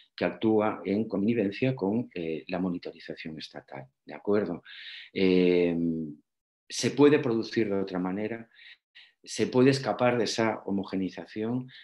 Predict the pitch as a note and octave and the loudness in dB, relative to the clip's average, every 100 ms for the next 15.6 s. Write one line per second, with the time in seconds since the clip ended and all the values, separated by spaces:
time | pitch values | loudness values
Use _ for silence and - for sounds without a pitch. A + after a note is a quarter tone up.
0 | - - G2+ B2 A#2+ A#2+ A2 - A#2 A#2+ | -18 -6 -2 2 2 2 0 -2 0 0
1 | A#2+ - G2 F#2+ F#2+ F#2 F2+ F2 A#2 A#2+ | -2 -6 -2 0 2 2 0 0 2 2
2 | - - G#2 G2 G2 - A2 A2 F#2+ F#2 | 2 0 -2 -4 -8 -8 -6 -4 -6 -6
3 | F#2 G#2 G2+ G2 G2 G2 F#2 F2+ G#2 G2+ | -6 -6 -4 -4 -6 -8 -10 -6 -4 -2
4 | F#2+ E2+ - - - _ _ - G#2 F#2+ | -4 -6 -14 -20 -20 _ _ -10 -2 0
5 | F#2 F2+ F2+ E2+ E2+ E2+ A#2 - A2+ - | 0 0 -2 -4 -6 -8 -8 -4 -6 -6
6 | - A2 G2+ G2+ G2+ G2 G2 A2 B2 C3 | -8 -6 -4 -4 -4 -6 -2 -2 -2 -6
7 | - - _ - G2 F#2 F#2 F#2 - A#2 | -12 -20 _ -6 -2 0 0 -2 4 6
8 | A#2+ B2+ B2+ B2 - F#2+ G2+ A2 A#2 - | 8 6 6 4 0 2 4 6 4 0
9 | _ _ _ _ - F#2+ B2+ B2 - - | _ _ _ _ -6 4 6 6 4 -8
10 | _ - G2 A2 A2 B2+ F#2 - - G#2 | _ -4 -2 2 4 4 2 -4 -8 -4
11 | F2+ F#2 E2+ E2+ F2 F2+ A2 C#3 D#3+ - | -2 -2 -4 -4 -4 -2 -2 -2 -4 -10
12 | - _ _ _ _ _ _ G#2+ G2 F#2+ | -20 _ _ _ _ _ _ -2 0 0
13 | F#2+ F2+ F2 E2+ D#2+ D#2+ _ - D#2 G#2+ | 0 -2 -2 -4 -6 -10 _ -14 -6 -2
14 | B2+ - D#2 C3 E3 - - - F2+ F2+ | -2 -4 -4 -2 -2 -4 -8 -6 -2 0
15 | G#2 A2+ G#2+ G#2 G2 | 4 4 6 4 4